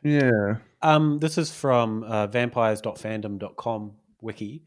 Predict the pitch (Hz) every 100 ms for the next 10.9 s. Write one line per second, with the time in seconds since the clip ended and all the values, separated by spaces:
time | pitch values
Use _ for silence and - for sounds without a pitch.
0 | _ _ _ _ _ _ 120 117 - 160
1 | 151 139 120 127 117 143 143 139 123 113
2 | 151 151 143 127 135 135 131 123 120 117
3 | 117 127 120 - 117 110 127 131 117 -
4 | 127 127 123 117 107 117 113 107 110 104
5 | 104 107 117 113 107 - 117 107 104 -
6 | 107 95 _ _ - 165 - 110 104 -
7 | _ _ _ _ 104 87 69 - - 180
8 | 165 160 147 135 131 120 113 - 147 139
9 | 131 117 - - 175 156 123 - - 127
10 | 120 117 113 113 110 95 107 -